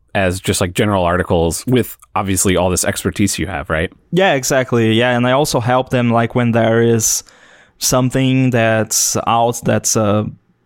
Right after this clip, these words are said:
Speaker 2: that requires a bit of input from someone with, uh,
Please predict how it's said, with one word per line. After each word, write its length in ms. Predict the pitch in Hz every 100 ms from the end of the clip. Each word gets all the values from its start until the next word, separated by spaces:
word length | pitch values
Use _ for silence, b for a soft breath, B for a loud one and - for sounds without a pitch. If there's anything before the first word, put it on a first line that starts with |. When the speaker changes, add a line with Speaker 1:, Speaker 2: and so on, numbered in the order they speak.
| -
Speaker 2:
that 240 | 127 123
requires 540 | 123 123 135 123 127 123
a 80 |
bit 160 | 117 123
of 160 | 117 120
input 380 | 127 143 139
from 200 | - 117
someone 380 | 107 113 113 110
with, 240 | 110 107 107
uh, 280 | 107 107